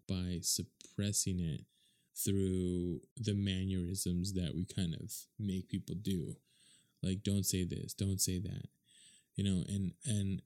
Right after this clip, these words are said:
a lot of it is also saying, like, when people get upset, like, you know, "Don't curse," or "Don't, don't do this, don't fight. Fighting is not the answer." We've been, I think we've been pushed a lot in that direction where maybe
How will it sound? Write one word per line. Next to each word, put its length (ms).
a 60
lot 260
of 140
it 80
is 160
also 300
saying, 420
like, 160
when 140
people 280
get 160
upset, 400
like, 220
you 180
know, 300
"Don't 360
curse," 400
or 220
"Don't, 320
don't 240
do 140
this, 340
don't 280
fight. 260
Fighting 320
is 140
not 160
the 200
answer." 240
We've 200
been, 360
I 60
think 260
we've 160
been 160
pushed 400
a 20
lot 420
in 160
that 240
direction 600
where 120
maybe 580